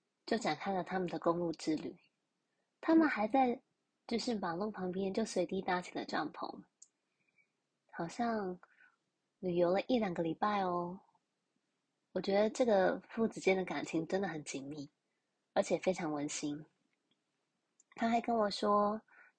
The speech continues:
他小的时候因为家庭因素，常常需要搬家，所以他学生时期其实只有一个好朋友，而且是他的国小同学。他们两个人相依为命，好像就像兄弟一样。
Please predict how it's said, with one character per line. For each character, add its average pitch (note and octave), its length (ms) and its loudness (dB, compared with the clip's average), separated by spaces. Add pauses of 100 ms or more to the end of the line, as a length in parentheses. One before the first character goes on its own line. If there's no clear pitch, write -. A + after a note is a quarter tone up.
(180)
他 G3 260 -2
小 F#3+ 160 -2
的 F3 140 -2
时 - 180 -8
候 F#3 140 -2
因 G3 100 -2
为 G3 120 -2
家 G3 200 0
庭 F#3 160 -4
因 E3+ 220 -2
素， E3+ 360 -2 (500)
常 F#3+ 180 -6
常 F3+ 180 -4
需 - 100 -4
要 F#3+ 140 4
搬 F3+ 260 0
家， E3+ 440 -6 (360)
所 F3+ 280 0
以 E3+ 280 -4 (440)
他 G#3+ 160 -4
学 G3+ 180 -2
生 G3+ 160 2
时 - 160 -6
期 D3 480 -8
其 - 160 0
实 F#3 140 0
只 - 180 -2
有 E3+ 140 4
一 D#3 100 0
个 D3+ 340 -2
好 - 220 -6
朋 - 280 -12
友， D#3+ 240 -8 (1040)
而 F#3+ 100 -4
且 F#3 120 -2
是 F3 100 -8
他 F3+ 180 0
的 F3+ 80 2
国 D3+ 180 -4
小 D#3 160 -6
同 - 240 -12
学。 - 380 -6 (640)
他 A3 120 -4
们 A3 80 -2
两 F#3 140 0
个 F3 100 0
人 E3 240 0
相 F#3+ 240 -4
依 G3 120 -2
为 E3 220 0
命， E3+ 280 -2 (1500)
好 - 280 -8
像 G#3 200 -2
就 G#3+ 80 2
像 G#3+ 160 4
兄 F#3 240 -2
弟 G3 80 -2
一 D3 180 -2
样。 D3+ 280 -6